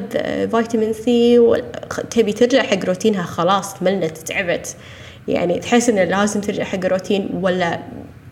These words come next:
يعني. فاللي أنا،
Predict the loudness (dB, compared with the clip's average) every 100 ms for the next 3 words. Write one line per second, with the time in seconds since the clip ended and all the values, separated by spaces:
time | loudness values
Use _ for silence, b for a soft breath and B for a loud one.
0 | -20 -20 -20 -20 -20 -20 -14 -10 -8 -8
1 | -6 -6 -8 -16 -20 -20 -20 -20 -20 -20
2 | -20 -20 -18 -10 -6 -4 -4 -6 -14 -20
3 | -20 -20 -20 -20 -20 -20 -20 -6 -4 0
4 | -2 0 2 2 0